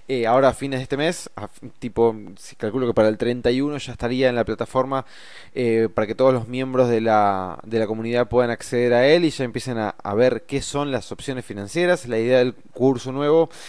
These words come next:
es hacer una introducción, pero no demasiado, o sea,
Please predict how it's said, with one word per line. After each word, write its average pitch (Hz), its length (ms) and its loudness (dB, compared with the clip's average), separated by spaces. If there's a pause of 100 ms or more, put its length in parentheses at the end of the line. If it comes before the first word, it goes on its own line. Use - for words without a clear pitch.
(220)
es 160 320 2 (760)
hacer 170 340 -2 (160)
una 160 440 -2 (460)
introducción, 165 1040 -2 (540)
pero 175 640 2
no 151 840 -2 (180)
demasiado, 139 680 4
o 113 60 -4
sea, 107 120 -2